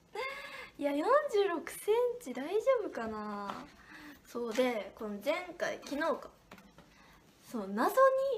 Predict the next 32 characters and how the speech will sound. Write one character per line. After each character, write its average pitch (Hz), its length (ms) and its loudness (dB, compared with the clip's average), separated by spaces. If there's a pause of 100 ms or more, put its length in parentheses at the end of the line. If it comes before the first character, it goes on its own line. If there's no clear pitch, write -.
(340)
「え？ - 60 4 (320)
そ - 180 -6
ん 466 60 2
な 605 60 2 (120)
こ 640 60 -4 (160)
と 240 120 10
あ 285 120 10
る？」 233 340 2
っ - 40 -20
て 196 100 -4
言 208 160 -2
っ - 0 -
ち - 180 -6
ゃ 302 40 -4
っ - 100 -12
た 339 120 6
も 214 140 -4
ん 196 80 -8
だ 202 80 -6
っ 202 60 -4
て。 - 260 -2 (360)
<laughs> - 380 -12
四 349 120 -2 (260)
十 226 180 -2 (120)
三？ 277 160 2
そ - 40 -6
ん - 60 -12
な - 0 -
こ - 60 -16 (1500)
と 466 180 12
あ 294 140 8
る？ - 300 4